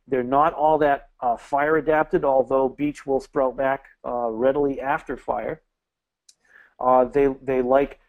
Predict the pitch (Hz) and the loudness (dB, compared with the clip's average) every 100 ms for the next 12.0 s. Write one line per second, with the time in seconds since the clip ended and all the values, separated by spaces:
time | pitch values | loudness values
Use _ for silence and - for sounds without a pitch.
0 | _ - - 170 156 156 143 151 135 135 | _ -20 -2 0 0 -2 0 -2 0 0
1 | 123 123 123 175 131 123 139 139 - 135 | 0 0 0 0 -8 -8 -4 -4 -2 -2
2 | 131 131 139 147 135 123 131 - 135 131 | -2 -6 -6 -4 -2 -4 -4 -2 0 -2
3 | - _ _ - 196 156 147 143 156 139 | -4 _ _ -2 2 2 0 -2 -2 -4
4 | 127 - - 190 190 175 170 147 139 139 | -6 -10 -12 -6 -4 -2 -2 -2 -4 0
5 | 139 143 131 131 _ _ - - 156 147 | 2 2 0 -4 _ _ -14 -4 -4 -4
6 | - 147 143 135 143 143 131 - 147 - | -6 -6 -6 -2 -4 -4 -12 -6 -6 -6
7 | 127 - 170 143 185 208 147 147 208 254 | -14 -4 -2 -2 -2 -2 -2 -2 2 2
8 | 160 147 127 123 120 - 147 170 139 117 | 2 0 -2 -8 -10 -6 -4 -2 -2 -2
9 | 113 117 _ _ - - 147 139 - 139 | -2 -4 _ _ -16 -4 -2 -2 0 -2
10 | 120 135 - 165 135 139 160 180 165 190 | -2 -8 -2 0 0 -4 -6 -2 -2 -2
11 | - - 170 147 156 147 170 143 - | -8 -10 -8 -6 -6 -6 -4 -4 -6